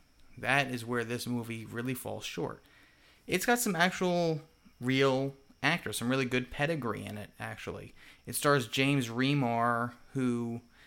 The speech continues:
is kind of a B or C list actor on his own. He was in The Warriors back in the seventies. I know him from the second Mortal Kombat movie as Raiden, which was also terrible,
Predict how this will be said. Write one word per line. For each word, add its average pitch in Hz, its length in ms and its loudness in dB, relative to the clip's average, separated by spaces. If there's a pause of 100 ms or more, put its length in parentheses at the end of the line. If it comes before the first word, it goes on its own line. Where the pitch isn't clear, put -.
(220)
is 120 180 -4
kind 170 240 2
of 123 80 2
a 113 60 2
B 123 300 4
or 123 80 2
C 131 220 0
list 123 220 2
actor 110 720 -2
on 113 180 -6
his 110 160 -6
own. 110 360 -4
He 117 120 -2
was 120 200 0
in 113 120 -2
The 110 60 -4
Warriors 117 1200 0
back 104 240 -8
in 107 80 -12
the 135 60 -14
seventies. 113 840 -2 (400)
I 151 180 6
know 139 220 6
him 127 120 4
from 120 400 0
the 123 100 0
second 131 300 2
Mortal 113 220 2
Kombat 131 420 -2
movie 175 380 -4 (240)
as 117 380 -4
Raiden, 135 480 0 (560)
which 120 300 0
was 113 140 -4
also 113 580 0
terrible, 107 520 0